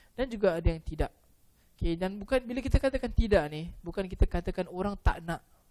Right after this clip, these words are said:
Okey, kita harus rephrase. Bukan maksudnya orang tu bila dia tak, dia tak cuba untuk memper-, memperbaiki Islamnya tu, dia maksudnya dia tak nak, dia tak nak jadi Muslim, bukan. Okey. Tapi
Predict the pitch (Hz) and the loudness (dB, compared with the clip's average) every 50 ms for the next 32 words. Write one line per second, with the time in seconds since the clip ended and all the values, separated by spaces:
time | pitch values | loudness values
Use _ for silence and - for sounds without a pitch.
0 | _ _ _ - _ _ _ 180 175 180 - 180 180 190 190 190 185 - - - | _ _ _ -20 _ _ _ -14 -8 -2 -2 -2 0 2 0 0 0 -2 -6 -8
1 | - - _ _ _ _ - 185 - - - 175 143 147 - - - - - - | -10 -20 _ _ _ _ -2 4 4 6 6 6 6 4 4 4 2 -6 -6 -8
2 | - - - _ _ - _ _ _ _ _ - 247 240 233 226 220 - 233 233 | -10 -10 -14 _ _ -20 _ _ _ _ _ -2 -2 -2 0 0 0 0 0 0
3 | 233 196 202 202 220 214 208 202 - 214 190 196 190 214 233 254 254 202 175 170 | 0 2 2 2 2 2 -2 -4 -6 -6 -4 0 2 2 2 2 0 -4 -8 -10
4 | 185 196 202 190 - - - - - - _ _ _ _ _ 190 190 202 202 202 | -2 0 0 2 4 4 4 4 2 -12 _ _ _ _ _ 2 4 6 6 6
5 | 190 190 190 - _ - _ _ _ _ _ - - - - - - 214 202 185 | 4 2 -2 -6 _ -20 _ _ _ _ _ 4 4 4 2 -6 -6 -6 4 6
6 | 202 185 170 165 165 - - 170 165 170 - 170 170 175 185 - _ _ - 165 | 8 8 8 6 -2 -10 -10 -10 -4 4 6 6 6 6 0 -6 _ _ -2 0
7 | 165 175 175 165 - - 165 170 - - 160 156 - - - 180 180 196 196 - | 6 6 6 6 8 4 2 4 4 2 2 2 -4 0 0 0 -2 -2 -10 -10
8 | 226 190 202 185 175 165 - - 208 185 180 - - 135 147 147 - _ _ _ | -2 0 0 0 0 -8 -8 -8 2 2 6 6 6 4 4 -6 -14 _ _ _
9 | _ _ _ _ 165 160 - 165 160 156 160 156 156 151 151 147 151 - - 143 | _ _ _ _ -6 -2 -2 -2 -2 -2 -6 -6 -6 -12 -14 -10 -6 -6 -4 -6
10 | 135 127 135 143 - 175 131 104 _ _ _ _ _ _ _ _ - 170 196 - | -6 -10 -12 -8 -6 -6 -8 -8 _ _ _ _ _ _ _ _ -2 -2 -2 -4
11 | - - - - - - - - _ _ _ - 202 - 277 269 247 214 | -8 -20 -20 -20 -20 -20 -20 -20 _ _ _ 0 4 4 4 4 2 -4